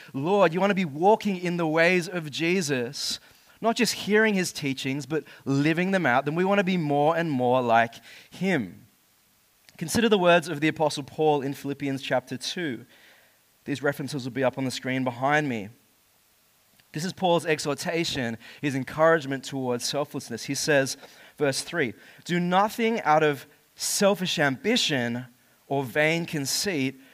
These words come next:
but rather, in humility, value others above yourselves, not looking to your own interests, but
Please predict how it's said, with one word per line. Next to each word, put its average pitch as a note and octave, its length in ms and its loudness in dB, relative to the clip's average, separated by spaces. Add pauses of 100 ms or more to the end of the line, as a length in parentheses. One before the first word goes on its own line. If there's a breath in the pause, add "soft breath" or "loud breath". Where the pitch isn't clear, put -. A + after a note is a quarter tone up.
(100)
but D#3 120 2
rather, D#3 840 4 (1500 soft breath)
in F#3+ 140 0
humility, F#3+ 640 4
value E3 500 4
others C#3 680 2 (720)
above F#3 540 4
yourselves, C3+ 800 -6 (1040 soft breath)
not G3 360 4
looking A#3 300 2
to - 160 -2
your D#3 240 4
own G#3+ 300 4
interests, B2+ 580 -2
but C#3+ 160 -6